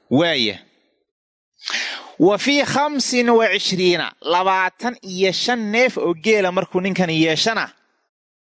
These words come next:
bintu makhaatin, ina hooyo uurley buu bixinayaa. Ina hooyo, hee, uurley maxaa laga wadaa? Waa qaalin ama hal,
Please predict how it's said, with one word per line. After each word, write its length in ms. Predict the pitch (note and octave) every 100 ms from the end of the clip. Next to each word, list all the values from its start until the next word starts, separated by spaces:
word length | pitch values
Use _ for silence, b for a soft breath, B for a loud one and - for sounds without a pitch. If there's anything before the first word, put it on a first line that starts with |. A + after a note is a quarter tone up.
| _ _ _ _ _ _ _ _ _ C3
bintu 420 | E3+ D#3+ - D3+
makhaatin, 840 | C3 - G2 B2+ C3 C#3+ - G#2+ - _
ina 280 | - D3 F3
hooyo 680 | D#3 B2 C#3 C3 C3 B2+ B2 -
uurley 840 | - C3+ C#3 B2+ B2+ C3 D3 E3
buu 180 | D3 C3
bixinayaa. 540 | G#2 - A#2+ G#2 G2 -
Ina 220 | C3+ E3+
hooyo, 280 | E3+ D#3+ D#3
hee, 280 | D#3+ E3 B2+ - B B -
uurley 380 | C#3 B2+ B2+ C3
maxaa 160 | C#3
laga 120 | D3 B2+
wadaa? 280 | G#2 F2+ - _ b b b
Waa 260 | A2+ A#2 A2+
qaalin 720 | - B2 A#2+ B2 B2+ C#3+ E3+ - -
ama 320 | A#2 A#2 A#2
hal, 360 | A2+ D3 D#3+